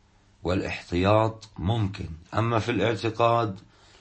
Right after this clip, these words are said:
فبعقد القلب على الواقع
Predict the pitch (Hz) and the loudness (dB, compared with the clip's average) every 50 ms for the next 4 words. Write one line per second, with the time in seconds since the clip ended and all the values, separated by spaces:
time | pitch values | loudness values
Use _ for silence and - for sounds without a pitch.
0 | _ _ _ - - - 92 90 92 - - 104 - - - 95 92 85 92 85 | _ _ _ -10 -6 -4 -2 0 0 2 2 2 2 0 -2 -2 -2 -2 -2 -4
1 | - - - 113 113 113 113 104 90 - - 101 - - 85 80 80 80 78 78 | -2 0 2 4 4 4 2 0 -4 -6 -10 -12 -8 -4 -2 -2 0 0 -2 0
2 | 80 87 92 101 110 113 117 113 - 120 120 127 - | 0 2 2 2 2 2 -2 -2 -2 -2 -2 -2 -4